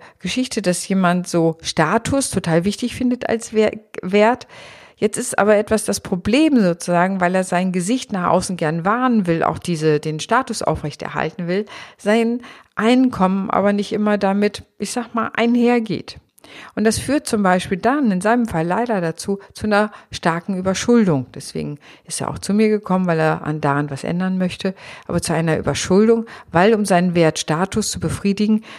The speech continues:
kauft er sich Dinge, die er sich eigentlich finanziell im Moment gar nicht leisten kann. Also da können Werte auch übererfüllt sein, das muss man dann gucken. Und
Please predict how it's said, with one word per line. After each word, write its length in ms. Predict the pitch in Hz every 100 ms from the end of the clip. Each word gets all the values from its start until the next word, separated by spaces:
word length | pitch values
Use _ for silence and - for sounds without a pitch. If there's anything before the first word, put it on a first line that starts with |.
| -
kauft 280 | - 202 -
er 60 | 170
sich 220 | 160 -
Dinge, 260 | 180 196
die 120 | 196 185
er 100 | 160
sich 260 | 156 -
eigentlich 460 | 131 139 175 175 -
finanziell 480 | 175 170 165 165 165
im 80 |
Moment 480 | 160 143 139 139 -
gar 140 | 147 156
nicht 200 | 165 151
leisten 400 | 139 - - -
kann. 200 | - - _ _ - - - - -
Also 200 | - 170
da 60 | 170
können 300 | - 190 180
Werte 300 | 170 175 170
auch 140 | 139
übererfüllt 800 | - 190 180 - 175 - 233 240
sein, 200 | 269 277
das 140 | 233 185
muss 180 | -
man 140 | 165 160
dann 160 | 139
gucken. 420 | 135 160 - 277 339 - - -
Und 360 | - 202 247